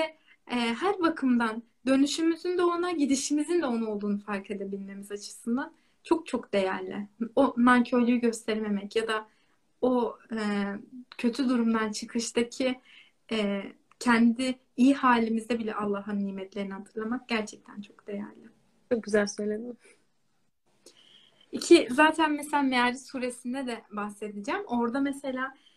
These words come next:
Speaker 1: e, bir tip insanlardan bahsederken onlar hani diyor ki, e,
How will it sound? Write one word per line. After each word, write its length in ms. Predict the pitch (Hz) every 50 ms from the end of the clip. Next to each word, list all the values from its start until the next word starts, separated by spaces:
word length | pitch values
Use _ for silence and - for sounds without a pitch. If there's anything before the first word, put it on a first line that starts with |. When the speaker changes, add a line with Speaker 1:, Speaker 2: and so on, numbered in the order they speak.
| _ _ _ _ _ -
Speaker 1:
e, 540 | 233 233 226 226 220 226 220 220 214 214 214 _ _ _ _ _ _ _ -
bir 120 | 262 247
tip 340 | - - - 302 302 - -
insanlardan 760 | - 233 226 226 - 247 233 226 226 226 226 220 247 262 247
bahsederken 760 | 240 247 240 - - 247 269 320 370 381 - - 262 226 233 - _ _ _ _ _ -
onlar 400 | 247 247 254 262 254 247 247 -
hani 220 | - 247 247 233
diyor 220 | 208 269 302 330 320
ki, 340 | - - - 269 302 359 - _ _ _ _ - - _ _ -
e, 40 | 247